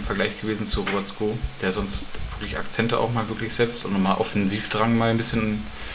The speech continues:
sprießen lässt, äh, pff. Und vor allem nach hinten halt extrem anfällig. Ich meine aber, das ganze Spiel war so z-, zerfahren, dass man da ja,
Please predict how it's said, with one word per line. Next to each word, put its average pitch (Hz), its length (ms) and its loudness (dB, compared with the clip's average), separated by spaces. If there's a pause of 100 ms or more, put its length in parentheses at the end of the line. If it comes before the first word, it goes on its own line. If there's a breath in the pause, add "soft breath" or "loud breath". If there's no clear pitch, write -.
(120)
sprießen 139 500 4
lässt, 135 360 8
äh, 107 260 6
pff. - 1800 -6
Und 123 160 0
vor - 140 2
allem 117 120 6
nach 117 100 4
hinten 110 400 4
halt 95 220 2
extrem - 420 0
anfällig. 98 460 2
Ich - 80 -2
meine 113 160 4
aber, 113 120 8
das 110 120 4
ganze 107 220 2
Spiel 110 240 0
war 98 100 0
so 101 100 -4
z-, - 280 -10
zerfahren, 110 680 4
dass 107 200 -2
man 101 200 2
da 95 320 4 (400 loud breath)
ja, 92 140 -6